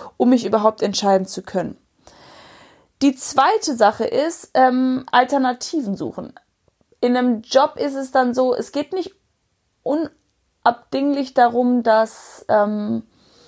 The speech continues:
ich mich zu hundert Prozent für einen neuen Job entscheiden muss, also schon einen Job haben muss,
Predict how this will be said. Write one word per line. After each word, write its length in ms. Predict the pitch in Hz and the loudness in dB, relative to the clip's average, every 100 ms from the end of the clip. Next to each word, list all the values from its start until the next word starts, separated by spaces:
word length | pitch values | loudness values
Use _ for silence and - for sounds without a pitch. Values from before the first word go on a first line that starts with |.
| _ _ _ _ | _ _ _ _
ich 220 | - 233 240 | -6 -2 2
mich 300 | 233 226 - | 2 0 -4
zu 200 | - 233 | 0 2
hundert 260 | 254 247 | 2 2
Prozent 440 | - 233 240 226 220 | 0 -2 0 -2 -4
für 220 | - 226 | -4 -2
einen 200 | 220 208 | -2 -2
neuen 280 | 240 349 294 | -2 0 0
Job 200 | 269 - | 0 0
entscheiden 840 | 240 - 233 220 214 196 202 - _ _ _ _ _ _ | -4 0 2 2 0 -6 -8 -16 _ _ _ _ _ _
muss, 400 | 226 254 381 - | 0 2 2 2
also 260 | 233 214 | 0 0
schon 200 | 208 226 | -2 -2
einen 140 | 196 214 | -2 0
Job 180 | 202 - 185 | 0 0 -2
haben 300 | 202 262 330 - | 0 0 -4 -6
muss, 420 | 247 359 - | -2 -2 -4